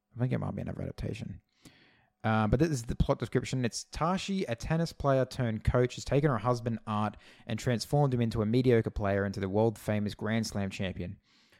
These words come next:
To jolt him out of his recent losing streak, she makes him play a challenger event close to the lowest level of tournament on the Pro Tour,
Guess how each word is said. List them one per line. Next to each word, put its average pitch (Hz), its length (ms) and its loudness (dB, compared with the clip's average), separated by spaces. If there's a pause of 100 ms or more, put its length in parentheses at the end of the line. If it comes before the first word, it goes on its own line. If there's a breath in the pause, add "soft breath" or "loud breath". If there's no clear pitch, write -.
(100 soft breath)
To 120 80 -6
jolt 151 300 6
him 143 120 4
out 131 140 4
of 123 60 4
his 110 140 0
recent 117 400 2
losing 120 300 6
streak, 107 420 0
she - 220 -4
makes 123 280 2
him 135 120 2
play 123 400 6
a 110 80 -4
challenger 131 760 0
event 104 420 -2 (420 soft breath)
close 139 240 6
to 135 80 2
the 123 80 4
lowest 123 320 6
level 113 240 4
of 104 60 -2
tournament 123 500 2
on 110 120 0
the 107 60 0
Pro 131 300 6
Tour, 101 360 2